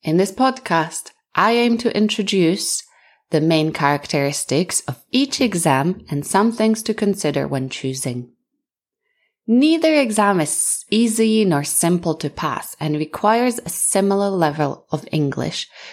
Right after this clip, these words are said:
to get the required grade. That said, the exams focus on different aspects of language, so one exam may be more suitable for you than the other.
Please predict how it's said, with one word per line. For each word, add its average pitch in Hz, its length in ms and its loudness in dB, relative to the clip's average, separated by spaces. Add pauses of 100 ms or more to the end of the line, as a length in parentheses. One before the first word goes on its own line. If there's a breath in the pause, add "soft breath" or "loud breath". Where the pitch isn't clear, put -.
(160 loud breath)
to 202 100 2
get 190 360 0
the 190 140 2
required 139 640 -4
grade. 135 540 -6 (920)
That 202 280 2
said, - 460 -6 (400)
the 175 120 2
exams 208 560 2
focus 170 460 0
on 156 260 -2
different 247 480 -2
aspects 156 540 -8
of 139 120 -6
language, 135 600 -10 (340 soft breath)
so 190 200 0
one 226 340 2
exam 165 540 0
may 160 120 0
be 170 160 2
more 185 360 2
suitable 185 520 -2
for 135 220 -8
you 120 340 -6
than 143 340 -4
the 139 180 -4
other. 131 300 -10